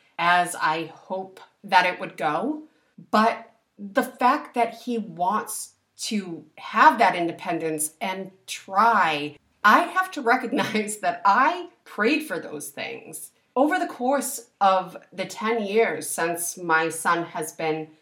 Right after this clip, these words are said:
diagnosed, obviously we knew things were going on before his diagnosis at three. I was praying, one, for him to speak. And when he finally started speaking, and sometimes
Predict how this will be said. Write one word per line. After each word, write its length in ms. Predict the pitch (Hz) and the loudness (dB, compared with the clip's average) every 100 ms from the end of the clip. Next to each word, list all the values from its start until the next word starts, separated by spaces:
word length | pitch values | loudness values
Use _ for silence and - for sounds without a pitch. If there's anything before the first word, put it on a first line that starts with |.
| - | -10
diagnosed, 880 | 175 170 175 175 156 156 233 - - _ 233 | 2 4 4 2 0 0 -4 -10 -16 _ -2
obviously 600 | 214 240 202 180 - 160 | 4 4 2 -4 -8 -10
we 200 | 165 185 | -8 -8
knew 160 | 185 180 | -8 -10
things 300 | 180 165 175 | -8 -8 -8
were 120 | 156 | -4
going 360 | 160 156 156 | -2 0 -2
on 640 | 151 160 170 170 160 151 - - | -2 -4 -4 -4 -4 -8 -10 -12
before 460 | 190 - 220 277 | -12 -6 0 0
his 220 | 240 170 | 0 -4
diagnosis 640 | 151 139 143 147 147 151 151 | -2 -2 -2 -6 -6 -8 -6
at 220 | 147 - | -8 -8
three. 480 | 156 165 151 151 147 _ _ _ | -10 -4 -4 -4 -8 _ _ _
I 180 | 240 349 | 2 2
was 180 | 339 - | 0 -6
praying, 540 | - 254 226 175 160 | -2 2 2 0 -4
one, 380 | 160 202 247 247 | 2 4 4 0
for 800 | - 214 202 208 202 196 190 - _ - | -4 -6 -2 0 0 0 -4 -10 _ -10
him 220 | 214 220 | -4 -4
to 100 | 214 | -4
speak. 720 | - - - 240 220 - - _ | -8 -10 -8 -8 -8 -14 -20 _
And 160 | 208 214 | -4 0
when 120 | 220 | 2
he 220 | 220 - - - | 0 -4 -6 2
finally 340 | 196 202 202 | 4 4 -2
started 400 | - 196 185 180 | 0 0 0 -2
speaking, 520 | - 214 202 185 170 | -6 -6 -6 -6 -6
and 140 | 175 175 | -6 -6
sometimes 800 | 202 196 190 190 175 170 160 | -4 -4 -4 -4 -2 -2 -6